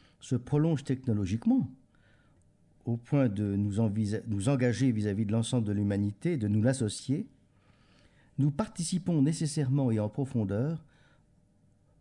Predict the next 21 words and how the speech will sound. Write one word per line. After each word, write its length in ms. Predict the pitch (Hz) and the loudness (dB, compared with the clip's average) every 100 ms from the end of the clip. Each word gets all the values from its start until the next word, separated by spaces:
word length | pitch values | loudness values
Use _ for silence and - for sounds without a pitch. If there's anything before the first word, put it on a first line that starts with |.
| _ _ _ _ _ | _ _ _ _ _
aux 80 | 104 | -6
conséquences 580 | - 139 131 135 127 - | -4 -2 -2 -4 -6 -6
de 100 | 110 | -4
chacune 320 | 123 117 139 | -2 0 2
de 80 | 113 | 2
nos 220 | 107 101 | 2 0
actions. 400 | 98 - - 73 - _ _ _ _ _ _ _ _ _ - | -4 -6 -8 -8 -10 _ _ _ _ _ _ _ _ _ -2
Il 160 | 156 165 | 2 4
ne 60 | |
nous 280 | 151 147 135 | 4 4 2
est 40 | |
plus 200 | 135 214 | 0 -2
possible 500 | 202 151 - - 170 | 0 -2 -2 -6 -4
d'adopter 500 | 143 127 131 131 - | 0 0 0 -2 -2
l'attitude 600 | 120 127 131 127 131 110 | 0 0 -4 -6 -4 -4
flegmatique 1000 | 101 160 165 113 113 - 127 127 - - _ - _ - | -4 -4 -2 0 -2 -4 -8 -8 -10 -20 _ -20 _ -6
et 80 | 107 | -4
détachée 800 | 92 143 139 127 - - 127 143 - - _ _ 110 | 0 -2 0 -2 -2 -2 -2 -2 -8 -20 _ _ 0
de 100 | 110 | 2
l'occidental 1040 | 127 131 135 110 107 - 120 139 135 135 - | 2 2 2 2 0 0 0 0 -2 -4 -4
alphabétisé. 960 | 120 113 - 104 113 - 87 85 82 | -2 -2 -2 -2 -2 -4 -6 -6 -8